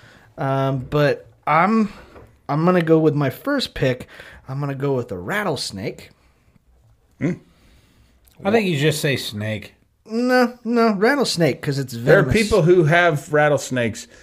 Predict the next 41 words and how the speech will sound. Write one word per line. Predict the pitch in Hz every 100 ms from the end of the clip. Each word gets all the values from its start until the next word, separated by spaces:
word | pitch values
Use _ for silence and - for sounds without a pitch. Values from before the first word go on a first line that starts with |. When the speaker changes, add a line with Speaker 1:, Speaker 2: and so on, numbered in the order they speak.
| -
Speaker 2:
and | 135 143
unlike | 180 175 160 156
cobra | 202 180 151
species, | - 131 117 123 117 - - _ _ - - _ _ -
rattlesnakes | 135 196 - 151 -
are | 113
real | 143
fucking | - 165 104
fast. | - 120 135 131 151 214
Speaker 1:
<laughs> | -
Yeah. | 208 - 196 151 - - - 151
Speaker 2:
And, | 131 127 123 123
uh, | 120 113
they | 107 170
will | 208 208
bite. | 208 196 160 -
Speaker 1:
They | - 170 190 190
sure | 175 196 214 214
as |
shit | - 208 190
Speaker 2:
And | 139
Speaker 1:
will. | 156 123
Speaker 2:
kill | - 202 180
ya. | 113
Speaker 1:
Mm, | - 165
Speaker 3:
That's | 220 165
Speaker 1:
yeah, | 240
Speaker 3:
why | 113
Speaker 1:
that's | 123
Speaker 3:
they | 139
used | 123 131 123
to | 117
call | 120 143
me | 147 151
the | 131
rattlesnake | 135 151 123 85 - 107 92 92
back | 107 117 120
in | 113
high | 120 113
school. | - 107 98 92
Speaker 1:
Yeah. | 104 120 123 123